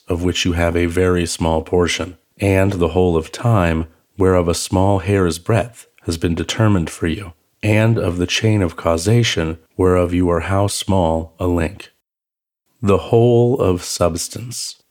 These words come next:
substance being capitalized, by the way. Whenever we capitalize an ordinary word in philosophy, it is because we're not talking about the thing that word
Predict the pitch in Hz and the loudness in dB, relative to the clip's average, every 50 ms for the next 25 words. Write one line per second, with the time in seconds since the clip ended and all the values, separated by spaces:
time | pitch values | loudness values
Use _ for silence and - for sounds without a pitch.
0 | _ _ - - - 107 92 - - - 90 85 82 - - - 92 87 87 85 | _ _ -6 -2 -2 0 -2 -2 -2 -2 -2 -2 -2 -4 -4 -2 0 0 0 -2
1 | 85 82 - - 92 95 92 90 - 87 85 85 82 82 82 85 80 - - - | -4 -6 -6 -4 -2 -2 0 0 -2 -2 -2 -2 -2 -2 -2 -4 -6 -8 -12 -6
2 | - 90 85 82 87 85 85 82 85 87 85 - _ _ _ _ 104 101 104 107 | -2 -2 0 0 0 0 0 -2 -2 -6 -8 -12 _ _ _ _ 0 2 2 2
3 | 113 117 110 110 101 - - - 110 110 107 104 - 95 92 87 87 87 87 85 | 4 4 4 4 2 0 -2 -4 -2 -2 0 0 0 0 2 2 4 2 2 0
4 | 85 85 82 - - - 95 98 98 95 90 92 92 90 90 87 82 82 87 90 | 0 -2 -4 -4 -2 -2 0 0 2 2 2 2 2 2 2 0 0 0 2 2
5 | 90 87 85 80 80 82 85 82 - 82 85 85 85 87 - - - - - 85 | 2 2 0 -2 -2 -4 -6 -6 -4 -4 -2 -2 -2 -2 -4 -8 -12 -10 -8 -6
6 | 82 85 85 82 - - 90 - 92 87 87 85 - 82 87 87 87 87 87 90 | -6 -6 -6 -8 -8 -10 -10 -4 -2 -2 -2 -2 -4 -4 -2 -2 0 0 0 0
7 | 95 95 98 92 - - - 98 90 90 85 - - 87 82 82 90 85 85 - | 0 0 0 -2 -4 -6 -4 -2 -2 -2 -2 -4 -6 -6 -4 -2 -2 -2 -2 -2
8 | - 87 - - - 98 92 90 87 85 87 87 87 87 - 95 95 95 90 87 | -6 -8 -8 -4 -4 -2 -2 0 -2 0 0 0 -2 -2 -4 -6 -4 -2 -2 -2
9 | 90 87 | -4 -4